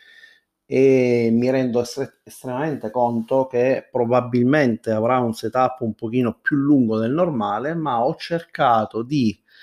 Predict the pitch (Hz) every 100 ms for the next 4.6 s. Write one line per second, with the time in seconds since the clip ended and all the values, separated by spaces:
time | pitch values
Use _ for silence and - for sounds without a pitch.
0 | - - _ _ _ _ - 143 123 110
1 | 120 143 156 156 170 185 180 185 190 -
2 | 131 - 165 143 123 123 135 147 170 175
3 | 175 175 - 135 127 123 - 135 117 104
4 | 101 98 92 - 104